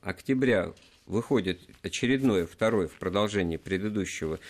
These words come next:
постановления Г К О о введении в Москве осадного положения, вот, да, Москва на осадном положении. Да, объявляется, что на рубежах, отстоящих, кстати говоря, на сто, сто двадцать километров, тут как бы немножко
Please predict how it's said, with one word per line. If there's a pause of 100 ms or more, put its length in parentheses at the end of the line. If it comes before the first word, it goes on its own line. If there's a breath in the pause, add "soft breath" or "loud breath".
(240 loud breath)
постановления
Г
К
О
о
введении
в
Москве
осадного
положения,
вот, (420)
да,
Москва
на
осадном
положении. (340 loud breath)
Да,
объявляется,
что
на
рубежах,
отстоящих,
кстати
говоря,
на
сто,
сто
двадцать
километров, (280)
тут
как
бы
немножко